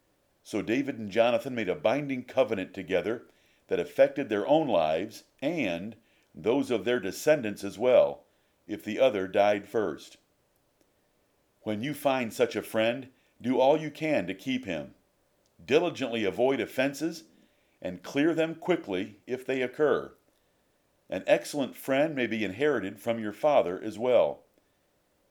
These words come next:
When in trouble, you want to use this friend rather than your family,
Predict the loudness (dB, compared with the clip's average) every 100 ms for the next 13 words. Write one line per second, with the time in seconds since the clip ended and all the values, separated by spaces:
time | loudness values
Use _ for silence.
0 | _ -4 -2 -2 2 6 6 4 -2 _
1 | _ _ _ -8 -2 0 0 -4 -6 -6
2 | -8 -6 -6 -6 -4 -2 -2 -6 0 6
3 | 6 6 -2 -4 -6 -4 -4 -4 -8 -10